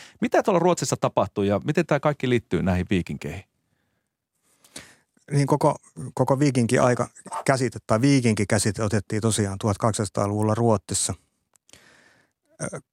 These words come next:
Speaker 2: käyttöön. Siellä perustettiin tämmönen yhdistys, tämmönen kansallismielinen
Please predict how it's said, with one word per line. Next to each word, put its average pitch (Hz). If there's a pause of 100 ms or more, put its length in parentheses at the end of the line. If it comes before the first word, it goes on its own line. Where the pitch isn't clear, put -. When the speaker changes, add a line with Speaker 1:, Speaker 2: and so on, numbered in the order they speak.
(180)
Speaker 2:
käyttöön. 110
Siellä 104 (260)
perustettiin 107
tämmönen 104 (440)
yhdistys, 117
tämmönen 104
kansallismielinen 104